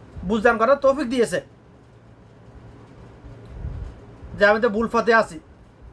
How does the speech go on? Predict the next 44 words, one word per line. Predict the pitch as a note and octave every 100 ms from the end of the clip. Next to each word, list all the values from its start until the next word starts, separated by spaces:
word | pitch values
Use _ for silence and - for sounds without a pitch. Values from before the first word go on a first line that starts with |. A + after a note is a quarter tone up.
| -
এখন | F#3 A#3+
আমাকে | A3+ B3 C#4
যেতে | A#3+ B3 B3+
হবে | C#4 D4
কেন? | C#4 D4
একমাত্র | C#4+ A3 A3 A3+
আল্লাহকে | G3 G3 G3
রাজি | A3 F3+ F#3
খুশি | F#3+ F3+
করার | F#3+ F3
উদ্দেশ্যে। | E3 D#3 E3+
আগে | E3+ G3
আমার | G3 G#3+
নিয়ত | G3+ G#3 -
সহি | F#3+ F3+
করতে | E3+ D#3+
হবে। | D3 C#3+ - -
ইন্নামাল | G#3 G3+ F#3 F#3+
আমালু | G3+ F3+ F3+ E3+
বিনিয়া-, | D#3+ E3 F#3 F#3
নিয়ত | F#3+ B3 A#3
হয় | C#4+
কলবে, | D4+ A3+ G#3 G3+ - -
কলবে, | A3+ A#3 F#3+
মুখে | F3 G3+ A#3+
নয়। | A3 D#3 - - - - - - - - - - - - -
নিয়ত | G#3 C#4+ C4
মুখে | C4 D4
হয় | C4+ B3+
না, | G#3+
মুখে | G3 A3+ D#4
হয় | D4+ D#4
বিদাতের | B3 C#4+ C#4 A#3+
নিয়ত | A3+ G3+
বেশিরভাগ। | G#3 F#3+ F3+ C#3 D#3+
মুখে | G3+ A#3
হয়, | C#4 D4+ D4
মুখে | C4 C4 D#4+
যে | D4+ C#4+
নিয়ত | C#4+ C#4
করা | C4+ D4+
হয় | D4+
চিল্লাইয়া | D4 C4+ C4 B3+
চিল্লাইয়া, | B3+ B3+ A#3+ C#4